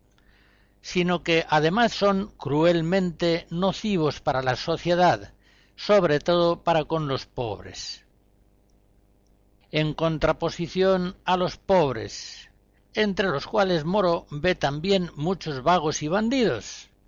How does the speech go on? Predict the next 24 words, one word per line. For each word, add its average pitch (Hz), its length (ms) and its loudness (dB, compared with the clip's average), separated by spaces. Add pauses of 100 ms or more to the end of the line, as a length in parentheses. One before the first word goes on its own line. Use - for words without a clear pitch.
(840)
están 160 580 0 (100)
los 135 380 -2
ricos, - 800 -2 (680)
rapaces, 156 1080 -2 (100)
inmorales 156 1000 0 (180)
e 151 120 0
inútiles, 147 960 -2 (640)
así 139 300 -2
los 127 200 -6
califica, 139 640 -4 (340)
hombres 147 640 0
duros 202 800 0 (480)
que 135 200 -2
merman 156 680 2
cada 175 260 2
día 190 220 4
un 170 140 -2
poco 175 260 -2
más 175 320 0
el 151 140 -2
salario 160 560 0
de 170 80 2
los 170 180 -2
pobres, 147 800 0